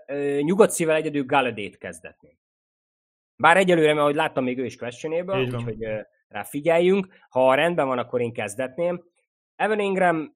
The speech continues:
Speaker 1: nem vagyok az Evan Ingram vonaton, leszálltam teljesen, nem hiszem, hogy ő, ő belőle lesz is valami, nálam szít.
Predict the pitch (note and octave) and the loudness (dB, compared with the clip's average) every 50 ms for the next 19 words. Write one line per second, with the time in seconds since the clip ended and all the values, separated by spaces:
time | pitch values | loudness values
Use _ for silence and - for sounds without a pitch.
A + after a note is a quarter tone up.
0 | _ _ - C#3+ D#3+ D#3+ D#3 D3 C#3 C3 B2+ B2 B2+ A#2+ A#2+ B2 A#2 A2+ A2+ A2 | _ _ -8 -4 -2 -2 0 0 0 0 -2 -2 -4 -4 -4 -4 -6 -6 -8 -8
1 | G#2+ G#2+ G#2+ G#2 G2+ G2+ A#2 B2+ C3+ C3+ C3+ - C#3 C3+ C3 B2+ G2+ - A2 A2 | -8 -8 -10 -10 -10 -8 -8 -8 -8 -8 -6 -6 -6 -4 -6 -8 -12 -16 -14 -12
2 | A2+ A2+ A2 - A2+ G2 F#2+ - - F#2+ F#2 F2+ - G#2+ A2 A#2+ B2 A#2 - - | -10 -10 -10 -10 -10 -12 -12 -12 -14 -16 -16 -12 -10 -8 -6 -6 -6 -6 -6 -6
3 | A#2+ A2 G#2+ G#2 G2 - G#2+ A2 A2 G#2+ A2 G#2 - - G#2+ G2+ G2+ G2+ G2+ G2+ | -6 -6 -6 -8 -10 -10 -8 -8 -6 -6 -6 -4 -4 -2 -2 0 0 0 0 2
4 | G2+ G2+ G2+ G2 - G2 G#2 G2+ G#2 G2 G2 G2 G2 G2+ G#2 G#2+ A2 G#2 - - | 2 0 0 -2 -4 -6 -4 -4 -2 -2 -2 -2 -2 -2 -2 -2 -2 -2 -4 -6
5 | - - - A2+ A#2+ B2 B2+ B2+ C3 C3 B2+ A#2+ B2 A#2 G#2+ G2+ G2+ F#2+ F#2+ F#2 | -10 -10 -6 -2 0 0 2 0 0 -2 -4 -6 -8 -10 -10 -8 -8 -8 -10 -10
6 | - - - - E3 D#3+ - - - | -10 -10 -10 -8 -8 -8 -8 -10 -14